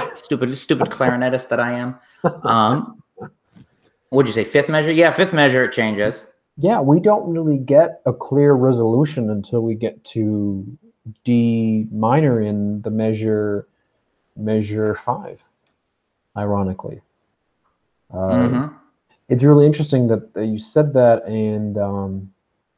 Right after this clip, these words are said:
Speaker 2: it's really interesting that this is a very slow six. I believe a conductor would maybe do this in six, not in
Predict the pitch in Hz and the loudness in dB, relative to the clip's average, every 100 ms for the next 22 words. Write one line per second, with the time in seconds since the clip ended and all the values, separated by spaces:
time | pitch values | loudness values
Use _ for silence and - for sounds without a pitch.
0 | _ - - _ _ _ _ _ _ _ | _ -20 -20 _ _ _ _ _ _ _
1 | _ - 131 - 233 226 220 196 190 143 | _ -8 -2 4 6 6 4 2 2 2
2 | 156 170 170 131 135 156 - - - 123 | 0 -2 0 2 2 2 0 -6 -4 2
3 | 135 135 127 110 - - - 113 107 - | 4 4 2 -2 -10 -14 -6 -4 -4 -10
4 | - 120 110 120 120 131 127 120 120 117 | -6 -6 -6 -8 -4 -4 -4 -8 -6 -2
5 | 120 120 120 113 113 110 110 107 107 110 | -2 0 -2 -2 -4 -6 -6 -6 -6 -4
6 | 107 104 110 107 107 98 - - 123 - | -4 -6 -8 -8 -8 -12 -10 -6 -6 -8
7 | - - 113 113 107 | -20 -18 -10 -6 -6